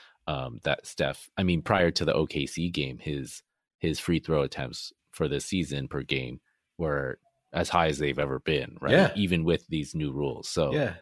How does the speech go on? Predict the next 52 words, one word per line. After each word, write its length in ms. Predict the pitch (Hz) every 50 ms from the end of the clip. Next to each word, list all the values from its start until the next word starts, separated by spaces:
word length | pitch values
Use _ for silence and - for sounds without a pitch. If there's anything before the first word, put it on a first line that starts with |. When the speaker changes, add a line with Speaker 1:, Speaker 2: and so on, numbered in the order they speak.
| _ _ _ _ _
Speaker 1:
so 300 | - - 80 69 65 -
I'm, 260 | - 87 90 87 78 - -
I'm 160 | 98 110 113
loving 320 | 110 110 101 82 78 67
seeing 240 | - - 76 69 65
that. 260 | 65 65 - - - - _ _
Speaker 2:
Yeah. 140 | 127 117 110
Right 180 | 107 127 147
now 160 | 131 147 156 151
he's 160 | 143 113 104
at 140 | 104 87 -
six 240 | - - 123 -
point 260 | - - 120 110 98 -
three, 320 | - 110 120 123 120 113
and 180 | 101 95 95 - - - - - - _
his 160 | - 117 101 85
high 260 | 98 110 123 123 117
was 160 | 98 95 90
last 340 | 90 90 107 120 - - -
year, 100 | 87 82 78
five 240 | - 98 95 90
point 220 | - - 95 90 82
nine. 280 | 90 101 101 92 87 - _ _ _ _ _ _ _ _ -
Speaker 1:
Yeah. 180 | 87 69 - - _ -
Speaker 2:
In 120 | 98 92
his 760 | 85 90 98 95 95 90 87 - - - - - - - - _
unanimous 480 | - 104 98 98 101 104 107 101 95 -
M 120 | 110 95
V 100 | 92 95
P 240 | 87 - - 101 101
season, 320 | - - 90 82 80 87 85
it 40 |
was 120 | 80 78 -
five 300 | - - 92 87 82 -
point 240 | - 90 82 78 78
one. 320 | 85 87 87 80 78 76 - - _
So, 180 | 98 87 82 82 -
Speaker 1:
<laughs> 560 | 104 92 - - - - - - - _ -
Speaker 2:
you 160 | - 139 131
know, 240 | 113 101 101 107 101 - - - - _
and 220 | 139 143 123 110 101 - - - -
I'll 120 | 120 120
just 160 | 120 127 120
say 120 | - 127 95
James 260 | 95 123 120 113 98
Harden, 360 | 104 104 107 120 127 127 123 - - _ _ _ _ -
uh, 420 | 107 98 95 98 95 95 92 92 90 - _ _ _ _
free 180 | - 120 113
throw 220 | 104 117 117 110 110
attempts 420 | 104 101 - 110 107 104 101 -
this 260 | - 117 107 - -
year, 360 | 123 120 120 120 120 113 113